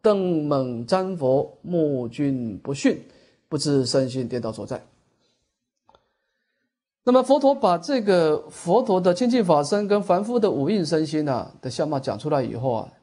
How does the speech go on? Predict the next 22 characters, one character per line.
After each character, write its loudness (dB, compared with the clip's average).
就 -6
问 -4
阿 -2
难 -2
尊 -10
者 -10
说 -10
：“你 -10
现 -4
在 -6
应 -8
该 -6
详 -6
细 -8
的 -10
观 -6
察， -10
如 -6
实 -6
的 -8
观 -8
察。 -12